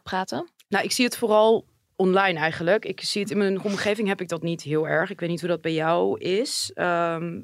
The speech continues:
Speaker 2: ik heb niet echt dat, dat er in mijn familie, zeg maar, wordt gezegd van: "Ja, jullie, jullie zeuren te veel, jullie zijn verwend," of dat soort dingen. Ik vind dat vooral iets wat je echt heel erg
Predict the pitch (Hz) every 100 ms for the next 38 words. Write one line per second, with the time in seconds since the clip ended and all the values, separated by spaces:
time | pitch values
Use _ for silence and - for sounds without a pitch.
0 | - 165 165 170 - 175 - 180 - 175
1 | 175 175 175 170 - 180 180 180 170 185
2 | 170 170 - 165 - 175 165 170 175 170
3 | 156 175 175 147 170 165 160 - 165 165
4 | 170 151 170 151 165 165 160 151 147 175
5 | 170 175 147 156 156 220 - - - -
6 | - _ _ - 156 170 165 - 160 156
7 | 156 - - 160 - 151 165 156